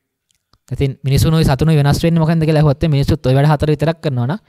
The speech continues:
මිනිස්සුන්ගේ සතුනේ වෙනසක් නෑ ඇත්තටම. එහෙම ගත්තොත් එහෙම. වෙනස් වෙන්නේ ගුණධර්මයන්ගෙන්, ධර්මයෙන් කියන කාරණාව ඔය ගාථාවල පෙන්නලා තියෙනවා එතකොට. එද සත්තුන්ටත්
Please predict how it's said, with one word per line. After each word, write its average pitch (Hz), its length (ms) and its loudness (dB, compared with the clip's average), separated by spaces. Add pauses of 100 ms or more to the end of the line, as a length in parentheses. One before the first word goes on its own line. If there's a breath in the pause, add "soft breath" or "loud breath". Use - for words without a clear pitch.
(280 soft breath)
මිනිස්සුන්ගේ 160 480 -2
සතුනේ 165 340 -2
වෙනසක් 160 300 -2
නෑ 165 160 -4
ඇත්තටම. 104 340 -8
එහෙම 131 220 -6
ගත්තොත් 113 400 -10
එහෙම. 120 180 -18 (380 soft breath)
වෙනස් 143 260 0
වෙන්නේ 180 200 0
ගුණධර්මයන්ගෙන්, 151 760 0 (500 soft breath)
ධර්මයෙන් 160 460 0
කියන 175 180 -2
කාරණාව 165 540 0
ඔය 165 160 0 (180)
ගාථාවල 151 480 0
පෙන්නලා 120 340 -4
තියෙනවා 107 260 -14
එතකොට. - 280 -20 (1080 soft breath)
එද 160 100 -2
සත්තුන්ටත් 175 840 -2